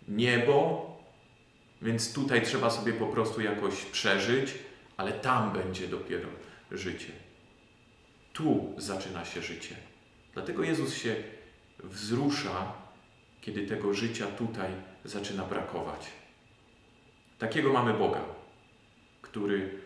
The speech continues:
pokazuje nam perspektywę życia wiecznego, perspektywę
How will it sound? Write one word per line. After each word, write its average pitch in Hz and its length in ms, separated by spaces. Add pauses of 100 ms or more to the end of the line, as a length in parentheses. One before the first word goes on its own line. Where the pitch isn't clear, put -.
(100)
pokazuje 110 500
nam 101 260 (260)
perspektywę 113 840
życia 113 340
wiecznego, 101 680 (220)
perspektywę 101 800